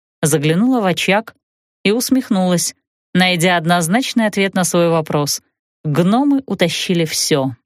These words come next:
котлы, дрова, инструменты и припасы, но оставили в очаге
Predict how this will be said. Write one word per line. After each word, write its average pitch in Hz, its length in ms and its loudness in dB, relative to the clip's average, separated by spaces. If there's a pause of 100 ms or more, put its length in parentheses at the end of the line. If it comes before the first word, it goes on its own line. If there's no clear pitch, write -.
(140)
котлы, 165 500 0
дрова, 160 640 -2 (160)
инструменты 165 800 0
и 139 40 0
припасы, 180 600 -2 (400)
но 160 260 2
оставили 254 560 0
в 247 60 0
очаге 240 480 0